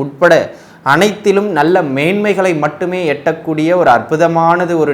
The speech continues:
நற்காலகட்டமாக இக்காலகட்டம் மேச ராசி நேயர்களுக்கு அமையப்பெறுகின்றது என்பதனை நீங்கள் மனதில் வைத்துக் கொள்ள வேண்டும். இதெல்லாம் உங்களுடைய பாசிட்டிவ் சைட். எங்கேயாச்சும் நிதானமா இருக்கணுமா அப்படின்னு கேட்டிங்கன்னா பெரிதளவு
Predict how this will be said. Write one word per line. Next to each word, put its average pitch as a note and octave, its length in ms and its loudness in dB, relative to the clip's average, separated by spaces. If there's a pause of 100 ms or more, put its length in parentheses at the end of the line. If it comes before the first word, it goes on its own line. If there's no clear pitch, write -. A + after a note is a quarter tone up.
நற்காலகட்டமாக C3+ 1040 0 (440)
இக்காலகட்டம் D#3 800 2 (180)
மேச F3 340 0 (100)
ராசி E3 320 4 (100)
நேயர்களுக்கு D3 680 -2
அமையப்பெறுகின்றது C#3 880 0 (440)
என்பதனை B2+ 440 -4
நீங்கள் C3 300 -6
மனதில் G#2+ 260 -6
வைத்துக் G2+ 220 -10
கொள்ள G2+ 140 -6
வேண்டும். G2+ 240 -10
இதெல்லாம் E3 300 4
உங்களுடைய A#2+ 320 0 (140)
பாசிட்டிவ் F3 460 0
சைட். G2 220 -10 (1080)
எங்கேயாச்சும் C#3 520 -2
நிதானமா B2 380 0
இருக்கணுமா G#2+ 360 -8 (420)
அப்படின்னு A#2+ 280 -8
கேட்டிங்கன்னா B2+ 320 -6 (160)
பெரிதளவு F3+ 460 4